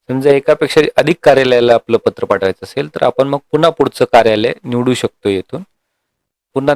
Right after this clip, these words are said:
त्या ऑफिसमधले अधिकारी कर्मचारी निवडू शकतो आणि पुन्हा ॲड केल्यानंतर ती नावं इथे दिसतील.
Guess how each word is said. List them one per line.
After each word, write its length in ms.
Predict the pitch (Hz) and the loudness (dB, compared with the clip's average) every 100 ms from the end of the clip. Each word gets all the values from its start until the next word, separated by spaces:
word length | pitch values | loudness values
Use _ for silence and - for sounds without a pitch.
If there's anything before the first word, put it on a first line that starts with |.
| 135 | 4
त्या 200 | 131 123 - | 4 4 2
ऑफिसमधले 720 | 123 - 117 120 110 110 107 - _ | -2 -2 -6 -6 -6 -2 -2 -4 _
अधिकारी 380 | 104 107 104 101 | -8 -4 -4 -2
कर्मचारी 480 | 104 104 101 101 104 | -4 -6 -6 -8 -6
निवडू 280 | 107 120 123 | -4 -4 -4
शकतो 340 | 113 - 113 | -6 -6 -6
आणि 140 | 110 | -4
पुन्हा 280 | 113 131 139 156 | -6 -6 -4 -2
ॲड 200 | 113 110 - | 0 0 0
केल्यानंतर 520 | 110 110 117 117 - | -2 0 -4 -6 -8
ती 220 | - - | -8 -6
नावं 280 | 127 110 104 | -2 0 0
इथे 260 | 107 - 101 | -2 -6 -10
दिसतील. 440 | 104 - - 107 | -10 -10 -10 -10